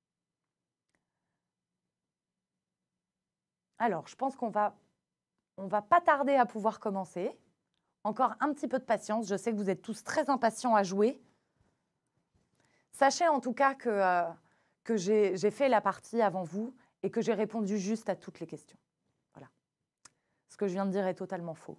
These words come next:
<laughs> Je, j'ai joué, mais je n'ai pas eu, je n'ai pas eu juste à toutes les questions.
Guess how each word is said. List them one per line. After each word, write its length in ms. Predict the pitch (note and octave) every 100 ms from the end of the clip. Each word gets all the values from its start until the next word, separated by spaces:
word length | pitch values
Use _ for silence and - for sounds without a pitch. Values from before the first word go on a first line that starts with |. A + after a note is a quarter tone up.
| _
<laughs> 100 | G3
Je, 800 | G3+ D4 E4+ C#4+ C4+ A#3 A#3+ G#3+
j'ai 180 | G3 A3+
joué, 260 | A3+ A#3+
mais 140 | A#3+ G#3
je 100 | G#3+
n'ai 100 | G3
pas 180 | G3 F3+
eu, 160 | F3 F3 _ _ _
je 100 | -
n'ai 80 | F3+
pas 160 | F#3+
eu 80 | F#3+
juste 300 | F3 F3 E3+
à 60 | D#3+
toutes 220 | - -
les 60 | E3
questions. 340 | E2+ - _